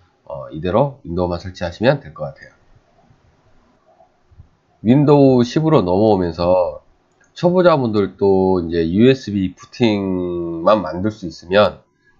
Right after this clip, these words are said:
윈도우 십 설치도 쉽게 돼 있어요. 드라이버 설치를 대부분 자동으로 다 해주고요. 어, 버전이 올라갈수록 그 드라이버는 제대로 잡아주더라고요.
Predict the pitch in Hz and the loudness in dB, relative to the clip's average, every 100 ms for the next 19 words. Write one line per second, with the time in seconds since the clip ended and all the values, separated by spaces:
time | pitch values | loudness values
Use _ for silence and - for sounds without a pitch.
0 | - 104 127 131 123 104 - 110 127 123 | -4 2 4 6 4 0 -4 -8 -8 -8
1 | - 120 117 190 156 87 78 80 76 - | -4 -6 -4 -2 0 0 -4 -8 -8 -10
2 | _ _ _ _ _ - 110 131 120 113 | _ _ _ _ _ 0 4 4 2 -4
3 | 117 - 101 98 92 - 104 135 110 - | -8 -6 -2 -2 -2 -6 -2 0 -2 -4
4 | 90 101 90 - - 107 - 85 110 - | -2 0 0 -6 -14 -14 -14 -2 -2 -2
5 | - _ _ _ _ _ 76 80 78 76 | -10 _ _ _ _ _ -8 -6 -6 -8
6 | _ 113 127 131 95 87 98 95 - 98 | _ -2 0 0 -2 0 2 2 0 0
7 | 117 117 _ _ _ _ _ _ _ 78 | 0 -2 _ _ _ _ _ _ _ -8
8 | 78 76 92 101 90 95 95 - 95 113 | -8 -4 2 2 2 -4 -4 -4 -2 -2
9 | 90 80 78 - 76 71 - | -2 -8 -10 -10 -10 -10 -16